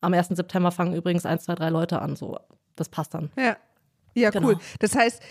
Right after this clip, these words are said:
Speaker 2: das ist wahrscheinlich auch der Grund, warum ich heute mit dir spreche zum Thema Vier-Tage-Woche, weil das
Speaker 1: Richtig,
Speaker 2: ist ja
Speaker 1: genau.
Speaker 2: maximal
Speaker 1: Genau.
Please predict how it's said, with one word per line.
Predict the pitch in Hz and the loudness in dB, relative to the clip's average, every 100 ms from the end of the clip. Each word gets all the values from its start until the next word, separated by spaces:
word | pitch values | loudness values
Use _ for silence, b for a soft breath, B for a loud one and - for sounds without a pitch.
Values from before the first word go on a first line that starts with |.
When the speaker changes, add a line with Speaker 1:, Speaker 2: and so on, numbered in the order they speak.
| B | B
Speaker 2:
das | 233 | 0
ist | 233 | 2
wahrscheinlich | 233 240 226 - | 0 2 2 0
auch | |
der | - 202 | 0 2
Grund, | 208 202 | 2 2
warum | 208 196 | 2 4
ich | 196 196 | 2 4
heute | 196 185 | 2 4
mit | 190 175 202 | 2 2 2
dir | 202 | 2
spreche | - 196 185 | 2 0 0
zum | 180 175 | 0 -2
Thema | 170 165 151 | 2 2 2
Vier-Tage-Woche, | - 165 175 156 151 147 156 170 | 0 0 2 0 0 -2 0 2
weil | 156 | 2
das | 156 277 | 4 4
Speaker 1:
Richtig, | - | 4
Speaker 2:
ist | 233 | 2
ja | 185 | 4
Speaker 1:
genau. | 208 196 196 - | 6 4 2 -2
Speaker 2:
maximal | 196 220 220 202 196 180 | -2 2 4 6 6 6
Speaker 1:
Genau. | 117 | 2